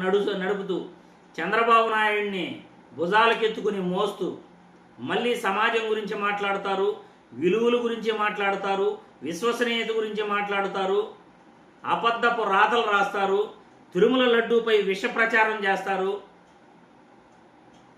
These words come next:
ఇవన్నీ చేస్తూ కూడా మేమే జర్నలిజం, మాది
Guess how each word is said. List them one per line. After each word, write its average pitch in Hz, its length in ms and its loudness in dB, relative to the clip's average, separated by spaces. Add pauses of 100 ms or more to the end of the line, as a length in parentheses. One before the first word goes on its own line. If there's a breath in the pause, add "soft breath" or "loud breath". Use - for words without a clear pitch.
(240)
ఇవన్నీ 185 600 -4 (140)
చేస్తూ 214 320 4 (160)
కూడా 190 220 2 (180)
మేమే 208 360 -2 (680)
జర్నలిజం, 202 580 0 (480)
మాది 214 280 4